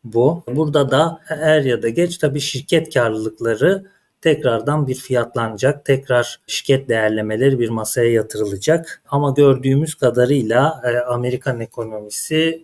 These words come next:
oldukça güçlü. Yani hem kendi iç pazar olarak hem inovasyona ta-, bağlı, bağlı bir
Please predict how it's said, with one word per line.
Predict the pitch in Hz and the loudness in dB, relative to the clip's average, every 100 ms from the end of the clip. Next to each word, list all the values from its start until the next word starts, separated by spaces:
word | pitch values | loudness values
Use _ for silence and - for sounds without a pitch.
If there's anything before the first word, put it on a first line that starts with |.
| - | -8
oldukça | 123 117 113 - - 160 | -6 -4 -8 -10 0 0
güçlü. | 131 117 - - 113 123 - _ _ _ _ - | 0 -4 -6 -2 0 0 -4 _ _ _ _ -10
Yani | 113 104 107 | -8 -6 0
hem | 135 131 | 0 0
kendi | 131 110 110 | -2 -4 -4
iç | 131 131 - | -4 -4 -2
pazar | 113 113 120 | 2 4 2
olarak | 104 101 101 127 131 - | 2 -2 0 0 0 -6
hem | - 120 123 117 | -6 -4 -4 -6
inovasyona | 113 117 117 117 - - 113 120 | -6 -2 0 0 -2 -6 -4 -4
ta-, | - 123 110 | -2 -6 0
bağlı, | 110 110 120 131 - _ | 2 4 4 2 -2 _
bağlı | 123 113 107 117 | 0 2 2 0
bir | 120 113 | 0 -2